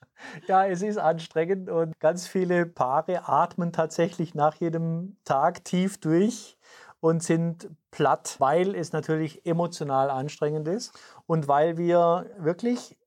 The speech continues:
unser Ziel ist, mit dem Paar alles aufzuarbeiten in kürzester Zeit, was im Moment, wir sagen dazu, wie Müllsäcke im Beziehungsraum liegt, ja. Also alles, was stinkt, alles, was schwer ist, alles, was schwierig ist. Und da ist natürlich intensive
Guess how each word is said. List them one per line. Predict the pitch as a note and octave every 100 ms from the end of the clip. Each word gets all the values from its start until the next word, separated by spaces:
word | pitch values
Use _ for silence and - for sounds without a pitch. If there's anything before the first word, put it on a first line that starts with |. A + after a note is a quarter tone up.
| _
unser | F3 G#3 G#3
Ziel | - G3+
ist, | G3+ F#3
mit | F3+ F3+
dem | E3+
Paar | D#3 D3+ E3
alles | - D#3+ A3 B3
aufzuarbeiten | - E3 F#3+ - F#3+ E3 F3 F3 E3+ F#3+ F#3+ F#3+
in | E3 D#3
kürzester | - F#3+ A3 - - G3 F#3
Zeit, | - C#3+ F3+ G3+ _ _ _ _ _
was | D#3+ D#3
im | E3+
Moment, | D#3+ C#3 D3+ G3+ -
wir | G#3 D#3 E3+
sagen | E3 D#3+
dazu, | D#3 - E3+
wie | D#3+
Müllsäcke | D3+ D3+ F3 G#3 D3 C3+ - E3+
im | E3+ E3
Beziehungsraum | E3+ - F3+ D3+ C#3+ - B2 B2+
liegt, | B2 B2 -
ja. | C3+ C#3+
Also | D3 C3+ C#3
alles, | C#3+ E3+ E3+
was | F3
stinkt, | - - D3 D3+ -
alles, | D3+ E3+ E3+
was | E3+
schwer | - C3+ C#3 D3+
ist, | C#3+
alles, | D#3 E3 D#3+
was | E3+
schwierig | - D3+ D3 D3
ist. | D3+ D3 C#3+
Und | - D3+ C3+ -
da | B2+ C#3
ist | D#3+ -
natürlich | D#3 D#3+ D#3
intensive | E3+ D#3 D#3 D3 D3+ D3 D3 D3